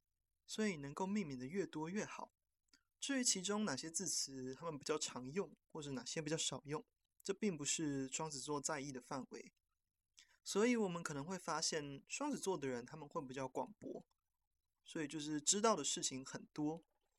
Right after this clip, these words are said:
但是这样一来，可能就会牺牲一部分对事物了解的深度。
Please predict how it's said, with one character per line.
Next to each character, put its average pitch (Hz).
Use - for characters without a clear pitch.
但 208
是 214
这 214
样 214
一 208
来， 131
可 -
能 123
就 160
会 160
牺 156
牲 160
一 147
部 170
分 165
对 160
事 -
物 165
了 135
解 151
的 -
深 151
度。 -